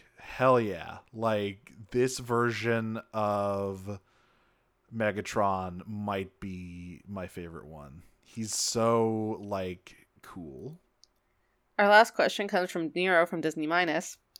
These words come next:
Speaker 2: It is Weird Al's Night of Murder, where he will kill a random character in a comical and outrageous fashion. But, due to your history with him,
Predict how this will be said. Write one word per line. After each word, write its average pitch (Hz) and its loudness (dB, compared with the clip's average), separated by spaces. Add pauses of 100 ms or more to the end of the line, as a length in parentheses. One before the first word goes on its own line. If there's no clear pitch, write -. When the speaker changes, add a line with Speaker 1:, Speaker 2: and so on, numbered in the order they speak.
(320)
Speaker 2:
It 311 12
is 190 12
Weird 269 6
Al's 240 10
Night 208 8
of 240 4
Murder, 165 6
where 170 2
he 175 0
will 156 4
kill 214 6
a 160 8
random 233 4
character 180 4
in 165 2
a 135 -4
comical 196 2
and 165 4
outrageous 165 2
fashion. 147 4
But, 190 10
due 220 2
to 240 -4
your 196 6
history 180 2
with 143 -4
him, 151 -4